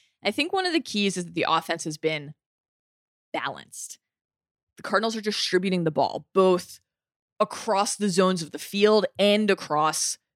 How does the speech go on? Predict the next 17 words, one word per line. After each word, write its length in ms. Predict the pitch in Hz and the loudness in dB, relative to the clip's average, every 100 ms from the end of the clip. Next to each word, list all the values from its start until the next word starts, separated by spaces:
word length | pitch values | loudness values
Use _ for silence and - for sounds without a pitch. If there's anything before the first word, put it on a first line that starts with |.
| - | -16
the 60 | |
pass 380 | - - 175 - | -10 2 4 4
catching 320 | - 143 131 | -4 -10 -10
group. 320 | 127 - - _ _ | -12 -16 -20 _ _
Both 220 | - 214 262 | 0 2 2
of 100 | 262 | 2
those 160 | 262 | 2
factors 380 | 254 214 202 180 | 4 2 2 -4
are 60 | 170 | -6
really, 400 | 156 160 170 160 | -4 -2 0 0
really 240 | 156 147 | -2 -4
crucial 360 | 139 156 - 156 | -4 -4 -2 -4
here. 200 | 151 - | -6 -6
Like, 160 | - | -2
it 100 | 185 | -2
cannot 560 | - - 240 262 294 196 | 0 2 4 4 2 2
be 340 | 196 175 170 | -6 -6 -8